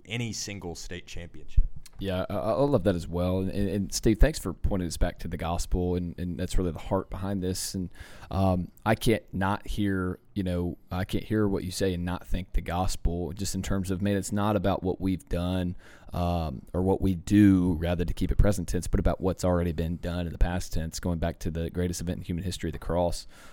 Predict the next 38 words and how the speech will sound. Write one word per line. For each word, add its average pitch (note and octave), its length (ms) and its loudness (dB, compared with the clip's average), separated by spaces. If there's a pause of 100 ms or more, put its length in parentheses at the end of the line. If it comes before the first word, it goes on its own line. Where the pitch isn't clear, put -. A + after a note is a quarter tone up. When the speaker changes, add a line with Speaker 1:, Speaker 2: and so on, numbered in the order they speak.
(160)
Speaker 2:
Um, F2+ 400 -4 (100)
the F#2+ 80 -4
reason A2 280 4
we G2+ 80 4
have F2+ 100 2
access F#2 380 0
to E2+ 120 -4
God, F2 140 -2
the F2 80 -4
reason G2+ 240 2
that F2+ 40 -2
we F2+ 80 -2
have F2+ 200 2
all F2 80 0
these F2 160 -4
things F2 180 -4
is F2+ 120 -4
because G#2+ 320 2
the E2+ 80 -2
work F#2 180 0
of - 80 -10
Christ. F2+ 300 4 (220)
<laughs> - 200 -12
Not, A#2+ 220 4
Steve, B2+ 340 0
sorry, A#2+ 300 8
but F2 120 0
not A#2 160 4
because F#2+ 220 0
you F#2+ 60 4
have, F#2+ 160 2
you G2 120 2
know, F#2+ 100 2
you've F#2+ 160 2
won G2+ 100 2
a F2+ 40 2
state - 220 2
title. G#2+ 300 6